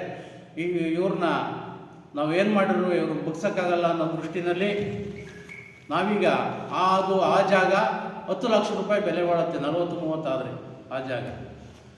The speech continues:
ಆದ್ರಿಂದವ ಏನು ಪಿತೂರಿ ನಡೀತಾ ಇದೆಯೋ ಗೊತ್ತಿಲ್ಲ. ಇವರಿಗೆ ತಾಲೂಕು ಮಟ್ಟದ ಅಧಿಕಾರಿಗಳಿಗೆ ಮತ್ತು ಎ ಸಿ ಮಟ್ಟದ ಅಧಿಕಾರಿಗಳಿಗೆ ಏನು ಆಸೆ ಇದೆಯೋ ಗೊತ್ತಿಲ್ಲ. ಆದ್ರಿಂದವ ನಾವು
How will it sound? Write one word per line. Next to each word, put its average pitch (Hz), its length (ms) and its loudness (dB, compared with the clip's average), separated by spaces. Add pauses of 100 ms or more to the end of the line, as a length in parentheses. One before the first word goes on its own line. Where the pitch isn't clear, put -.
(180)
ಆದ್ರಿಂದವ 175 480 0 (1600)
ಏನು 226 180 2 (280)
ಪಿತೂರಿ 202 320 0
ನಡೀತಾ 170 380 0
ಇದೆಯೋ 151 280 -4
ಗೊತ್ತಿಲ್ಲ. 175 280 0 (680)
ಇವರಿಗೆ 170 340 0 (920)
ತಾಲೂಕು 208 280 4
ಮಟ್ಟದ 202 280 2
ಅಧಿಕಾರಿಗಳಿಗೆ 175 680 2 (1160)
ಮತ್ತು 160 180 -4
ಎ 175 180 4
ಸಿ 214 160 0
ಮಟ್ಟದ 196 300 2
ಅಧಿಕಾರಿಗಳಿಗೆ 170 640 0
ಏನು 208 120 6
ಆಸೆ 196 280 4
ಇದೆಯೋ 170 180 0
ಗೊತ್ತಿಲ್ಲ. 156 340 -4 (1000)
ಆದ್ರಿಂದವ 160 500 2 (540)
ನಾವು 156 340 0